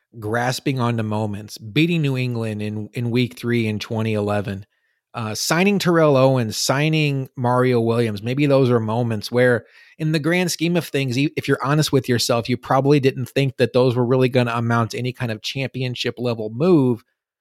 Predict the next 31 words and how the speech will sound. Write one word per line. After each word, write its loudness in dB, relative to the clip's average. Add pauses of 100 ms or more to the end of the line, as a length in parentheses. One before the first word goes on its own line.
(680)
But 0
Stokes, 2 (100)
I, -10 (160)
I 0
was -2
at 0
a 0
point -2
where -2
I 2
was 4
just -8
excited 2
that -4
E 4
S 2
P -2
N 0
was -4
talking -2
about -6
the -14
Bills. 0
Like, -4
I 2
remember 2
when -2
they -2
signed -4
Terrell -2
Owens 2